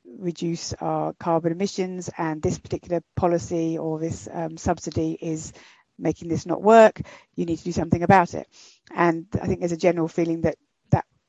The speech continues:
won't make any difference, but actually the more people that do it,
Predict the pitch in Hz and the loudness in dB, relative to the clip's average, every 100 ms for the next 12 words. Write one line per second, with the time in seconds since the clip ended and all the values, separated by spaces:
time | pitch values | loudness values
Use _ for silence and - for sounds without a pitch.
0 | _ - 175 165 170 170 170 214 - 160 | _ 0 0 0 -4 -4 -4 -8 -10 -12
1 | - - 190 - 185 170 165 - 185 190 | -8 -4 -4 -4 -6 -2 -2 -4 -2 4
2 | 202 180 160 160 233 202 156 | 4 4 0 0 6 6 6